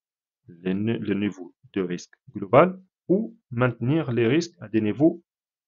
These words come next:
spécifiques. Donc, soit on arrive à les réduire, soit si on n'arrive pas à les réduire, mais on a un niveau, euh, de risque acceptable, euh, il faudra maintenir ce niveau-là.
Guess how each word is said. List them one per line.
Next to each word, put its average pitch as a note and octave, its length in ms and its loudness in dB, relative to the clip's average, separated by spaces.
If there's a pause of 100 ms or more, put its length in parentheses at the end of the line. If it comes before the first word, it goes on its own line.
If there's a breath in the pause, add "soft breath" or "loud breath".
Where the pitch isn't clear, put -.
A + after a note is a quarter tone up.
(180)
spécifiques. - 560 0 (1700)
Donc, G#2 200 -18
soit C#3 420 6
on G#2 120 -12
arrive F2+ 320 -2
à F#2 80 -10
les F2 120 -8
réduire, C#3 400 0 (540)
soit D#3 360 6
si - 140 -4
on A2+ 60 2
n'arrive G#2+ 200 0
pas A2 100 0
à - 40 4
les G#2 80 6
réduire, G2+ 400 2
mais F2+ 120 -2
on F#2 180 0
a G2+ 60 2
un G2+ 60 2
niveau, G#2+ 460 2 (280)
euh, E2+ 280 -20 (180)
de B2+ 80 6
risque B2+ 360 4 (100)
acceptable, - 720 2 (1120)
euh, F2 500 -8
il - 80 -20
faudra A#2 400 6
maintenir B2 520 2
ce - 80 -2
niveau-là. G2 320 2